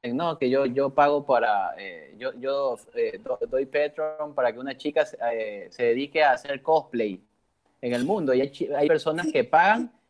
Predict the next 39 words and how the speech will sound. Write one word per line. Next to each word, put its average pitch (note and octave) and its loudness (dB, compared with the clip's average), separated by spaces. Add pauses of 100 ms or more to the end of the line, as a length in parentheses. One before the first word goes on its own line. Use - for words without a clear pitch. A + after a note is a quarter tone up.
(120)
y D3 0
una E3+ -2
vez F3 -2
a F#3+ 0
la F3 -2
semana D#3 -8
tienen D#3 -10
conversaciones C#3+ -8
con, F#2 -8 (520)
con B2 0
ella, D3+ 0
o A#2 -4
sea, B2 4
en A#2 2
persona. B2+ 0
O G#2+ -10
sea, A#2+ -6
mientras A#2+ -6
tú E3+ -6
más E3+ -6
pagas, F3+ 2
más D#3 -8
acceso D#3+ -4
a, C#3 0
a, G#2+ -4
al A2 -6
círculo D3 -6 (220)
privilegiado C#3+ 2
tienes C#3 -12
de, G#2+ -6 (520)
de, A#2+ -2
de... A#2+ -4
este C3 -6
tema. D3 -4
Entonces, C3+ -10
probablemente D3 0
el A2+ 2
vip D3+ 0
tiene C3+ 4